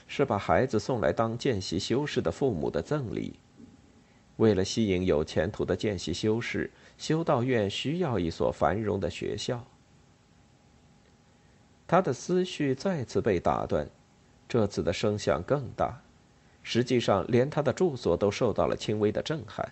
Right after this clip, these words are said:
这一定不是关门声，他想。在那边到底发生了什么事情。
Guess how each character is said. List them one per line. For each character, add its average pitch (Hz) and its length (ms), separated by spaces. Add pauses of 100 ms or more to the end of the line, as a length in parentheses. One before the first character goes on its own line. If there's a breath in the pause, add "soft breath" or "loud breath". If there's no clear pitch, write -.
(1000 soft breath)
这 190 140
一 127 240
定 156 200
不 92 140
是 - 140
关 120 200
门 131 300
声， - 180 (140)
他 98 220
想。 - 260 (1040 soft breath)
在 104 180
那 92 160
边 95 340
到 120 220
底 82 160
发 95 240
生 117 160
了 113 100
什 - 160
么 113 140
事 165 240
情。 - 240